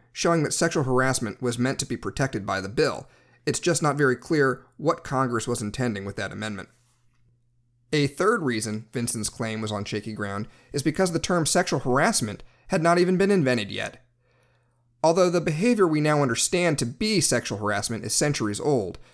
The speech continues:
the term sexual harassment was not actually coined until the nineteen seventies.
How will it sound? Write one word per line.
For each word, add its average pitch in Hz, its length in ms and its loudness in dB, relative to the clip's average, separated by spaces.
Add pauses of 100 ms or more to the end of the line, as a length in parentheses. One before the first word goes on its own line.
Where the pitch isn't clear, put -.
(160)
the - 80 -4
term 185 580 2
sexual 113 360 -2
harassment 104 480 -4 (360)
was 160 140 2
not 208 140 6
actually 190 320 2
coined 131 480 0
until 123 220 0
the 131 100 0
nineteen 131 380 0
seventies. - 640 -2